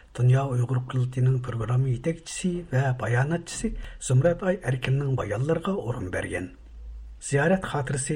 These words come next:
mundoq boshlangan: "Men Ariya mehmonxonasida bir Uyg'ur ayol bilan tanishdim. Men uning yurtiga, Xitoyning Xinjiang o'lkasining navbatdagi vaziyatiga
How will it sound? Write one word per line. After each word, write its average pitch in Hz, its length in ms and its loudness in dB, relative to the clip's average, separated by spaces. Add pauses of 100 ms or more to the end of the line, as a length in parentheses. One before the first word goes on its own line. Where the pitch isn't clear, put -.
mundoq 113 360 0
boshlangan: 87 540 -6 (340)
"Men 147 240 2 (460)
Ariya 165 460 4
mehmonxonasida 143 880 -2 (140)
bir 135 220 -2
Uyg'ur 123 420 2
ayol 139 320 0
bilan 208 320 6
tanishdim. 92 520 -6 (420)
Men 170 200 6
uning 180 360 6
yurtiga, 127 520 0 (380)
Xitoyning 190 560 6
Xinjiang 165 460 4
o'lkasining 143 580 0
navbatdagi 123 560 2
vaziyatiga 160 560 0